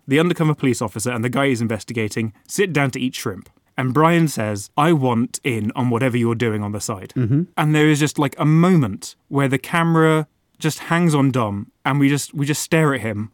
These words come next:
Speaker 1: while he's thinking something over. And you can project onto that whatever you want.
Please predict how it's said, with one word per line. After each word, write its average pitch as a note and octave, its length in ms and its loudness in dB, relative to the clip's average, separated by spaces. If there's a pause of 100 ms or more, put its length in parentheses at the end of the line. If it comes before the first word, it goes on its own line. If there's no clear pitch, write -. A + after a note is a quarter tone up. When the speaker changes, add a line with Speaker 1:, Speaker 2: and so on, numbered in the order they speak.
(140)
Speaker 1:
while A#2+ 360 0
he's C3 360 -2
thinking B2+ 280 -2
something A#2+ 360 0
over. G2+ 340 -4
And C#3 100 0
you C3+ 80 4
can - 160 -4
project C#3 380 -2
onto B2+ 220 -2
that B2 160 -4
whatever A#2+ 260 -2
you A#2 160 -2
want. G#2 340 -10